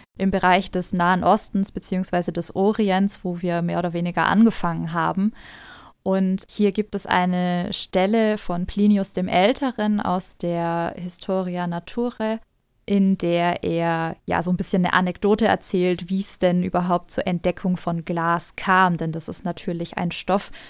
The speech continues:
den man wiederum herstellen muss und wo man auch ganz bestimmte Verhältnisse von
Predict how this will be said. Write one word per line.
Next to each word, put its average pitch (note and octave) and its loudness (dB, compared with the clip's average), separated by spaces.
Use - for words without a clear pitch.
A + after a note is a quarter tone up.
den F#3+ 4
man F3 0
wiederum F3 -2
herstellen F#3 2
muss G3+ 2
und F#3 -4
wo F3+ -2
man F3+ -2
auch F3 -2
ganz G3+ 4
bestimmte G3 -4
Verhältnisse G#3 2
von F#3+ 0